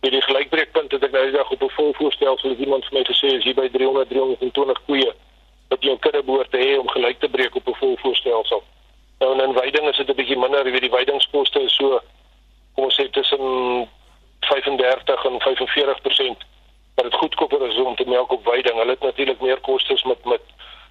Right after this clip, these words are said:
met elektrisiteit, met spulpunte en water en so aan. Maar, maar die koste wat omtrent vyfenzestig persent van jou uitgawes uitmaak,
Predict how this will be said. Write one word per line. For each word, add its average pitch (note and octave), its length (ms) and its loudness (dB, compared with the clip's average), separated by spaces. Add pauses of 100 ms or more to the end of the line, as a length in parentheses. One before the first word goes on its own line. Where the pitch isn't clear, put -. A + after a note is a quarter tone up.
(120)
met C3 220 0
elektrisiteit, C3 680 -2
met C3 160 -2
spulpunte C#3 560 -2
en B2 220 0
water C3 400 2
en A#2+ 100 -4
so B2 220 2
aan. A2+ 100 -2 (540)
Maar, C3 160 2
maar B2+ 120 2
die B2 140 -2
koste D#3 340 0
wat C#3 160 0
omtrent C3 220 0
vyfenzestig C3+ 600 0
persent C3 320 -2
van C3 100 -2
jou C3 120 2
uitgawes C3 520 0
uitmaak, B2 380 -4